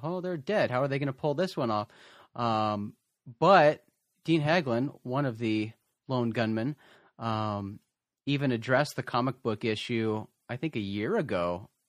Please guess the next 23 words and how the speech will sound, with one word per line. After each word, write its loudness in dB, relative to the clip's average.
almost, -6
on -2
his -4
podcast, -2
the -18
Chill -8
Pack -6
Hollywood -4
Hour. -4
Um, -6
somebody -2
asked -2
that -2
in, -6
they -4
were -4
doing -2
some -4
Q -10
and -4
A -6
session -8
somewhere, -8